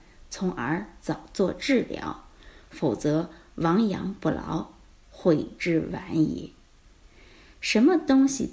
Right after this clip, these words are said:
丢了都有可能找回来，但是有一样东西丢了永远找不回来，那就是生命。拿健康做一场人生的豪赌，你注定就是一个输家。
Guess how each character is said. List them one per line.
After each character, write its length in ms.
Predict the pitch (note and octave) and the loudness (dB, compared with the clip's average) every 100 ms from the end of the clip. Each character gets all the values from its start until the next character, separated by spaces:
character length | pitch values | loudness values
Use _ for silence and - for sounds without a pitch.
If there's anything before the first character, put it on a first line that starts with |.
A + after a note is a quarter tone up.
| - | 4
丢 260 | A3+ A#3+ | 4 4
了 200 | G#3 - - - | 0 -8 -16 -2
都 140 | F#3+ | 2
有 140 | F#3 G3 | 2 2
可 180 | - D#3+ | -2 -2
能 180 | E3+ G#3+ | -2 -2
找 160 | F#3 F3 | -4 -4
回 240 | - F3 F#3+ | -6 -2 0
来， 280 | F#3+ - - - - _ - | -2 -10 -16 -20 -20 _ -6
但 180 | D#3+ | -4
是 140 | D#3 F3+ | -2 -4
有 160 | - - | -4 -6
一 220 | - E3 A3 | -2 2 6
样 220 | C#4 F3 | 6 4
东 200 | - - | -4 -4
西 260 | F3 - - - - _ | -4 -6 -8 -14 -20 _
丢 220 | - G#3 G#3+ | 4 6 6
了 260 | - - - | 0 -8 -10
永 320 | - D#3+ F#3+ | -6 0 4
远 220 | C4 - - | 4 2 -4
找 120 | - - - | -10 -12 -12
不 100 | D#3 | -12
回 240 | - A#2+ | -8 -8
来， 280 | - - - - - - - | -8 -12 -16 -20 -20 -20 -10
那 180 | D#3 D3+ | -6 -6
就 200 | - D3+ | -4 -4
是 180 | D#3+ - | -4 -4
生 380 | - - A#3 C#4 | -4 0 4 6
命。 360 | E4 E4 A3+ - - - - _ - - - - - | 8 8 6 2 -14 -20 -20 _ -20 -20 -20 -12 -4
拿 180 | A3 B3 | -2 -2
健 380 | - G4 C#4 | 0 4 4
康 320 | - G3+ G3+ G3 | 2 -4 -4 -6
做 220 | - A3 | 0 0
一 160 | G3 G3 | 2 -2
场 300 | - F#3 - | -4 -6 -2
人 240 | D#3+ F3 | 0 0
生 260 | G3 A3+ A3 | 0 0 -2
的 80 | - | -4
豪 400 | - - B2+ G3 | -8 -8 -4 -2
赌， 320 | - - - - - - | 0 -2 -6 -14 -20 -14
你 260 | - - - - - | -6 -4 -6 -10 4
注 220 | F4+ C#4 | 6 6
定 320 | - G3 - - | 0 -6 -6 -12
就 160 | - - | -8 -6
是 160 | - - | -6 -6
一 160 | - | -8
个 200 | - - | -4 -4
输 420 | - - C4 C#4+ | -4 -2 2 4
家。 200 | D4 - | 2 -2